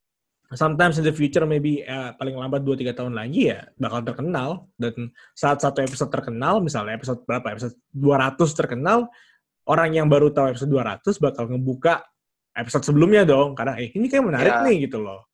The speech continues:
Speaker 2: Ya, semoga di dua tahun itu saya masih hidup. <laughs>
Speaker 1: Hidup lah, hidup lah. Kayak, I mean, like, I mean, like, we're gonna live long gitu loh. Cuma kalau masalah kesehatan,
Speaker 2: Amin.
Speaker 1: bukan, oke, salah.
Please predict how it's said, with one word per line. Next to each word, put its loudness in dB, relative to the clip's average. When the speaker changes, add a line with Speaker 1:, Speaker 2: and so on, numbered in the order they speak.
Speaker 2:
Ya, -8
semoga 2
di -4
dua 4
tahun 0
itu 2
saya 0
masih 0
hidup. 0
<laughs> -6
Speaker 1:
Hidup 4
lah, 6
hidup 2
lah. -2
Kayak, 4
I 4
mean, 4
like, 4
I 4
mean, 6
like, 8
we're 6
gonna 6
live 6
long 4
gitu -8
loh. -8
Cuma -2
kalau 4
masalah 0
kesehatan, -4
Speaker 2:
Amin. -4
Speaker 1:
bukan, -2
oke, -12
salah. -14